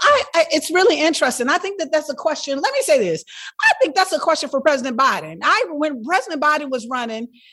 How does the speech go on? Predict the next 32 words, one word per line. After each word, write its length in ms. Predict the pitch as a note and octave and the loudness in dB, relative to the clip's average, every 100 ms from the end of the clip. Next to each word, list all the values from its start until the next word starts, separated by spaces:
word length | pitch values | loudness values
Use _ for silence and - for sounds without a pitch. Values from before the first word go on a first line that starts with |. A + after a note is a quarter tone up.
| - | -4
you 80 | D#4+ | 2
know, 120 | C#4 | 2
he 120 | F4+ | 2
consistently 800 | F#4 C#4 - D#4+ - D#4+ C#4 C#4 | -2 -4 -2 -4 -4 -8 -6 -4
said, 460 | - B3 A3+ A3 G#3+ | 0 0 2 -2 -2
"Listen, 460 | C4+ D4+ - G3 - | -2 -2 -4 -10 -2
I 180 | C4+ C#4 | -2 -2
know 180 | C4+ | -4
the 100 | A3+ | -6
Senate 300 | A3 B3 A3 G3+ | -8 -10 -10 -10
in 160 | A3+ | -8
and 100 | A3 | -6
out. 220 | G#3 E3+ E3+ | -6 -8 -6
I 80 | |
worked 260 | G3 C#4 C#4 | -2 -2 -2
in 60 | A#3+ | -12
the 60 | |
Senate 280 | G#3+ A#3 A3+ | -10 -10 -10
for 60 | - | -6
thirty-six 540 | C4 B3 A#3 F3+ - | -4 -4 -6 -16 -10
years. 520 | E4 D#4+ D4+ D4 D4 - - - - | -6 -2 -2 -2 -4 -10 -20 -18 -6
You 120 | C4 | 0
know, 260 | A#3+ A3 A#3 | 2 2 2
I 200 | B3 B3+ | 2 2
know 260 | A#3+ C#4 D4 | 2 2 4
how 180 | D4+ B3 | 4 2
to 60 | |
move 280 | A3+ C4 C4 | 0 -4 -6
senators 560 | - C4+ B3 A#3+ A#3+ A3+ | -6 -4 -2 -2 -4 -6
on 160 | G3+ | -8
the 120 | F#3 | -8
right 260 | F3+ C4 C4+ | -4 -2 -2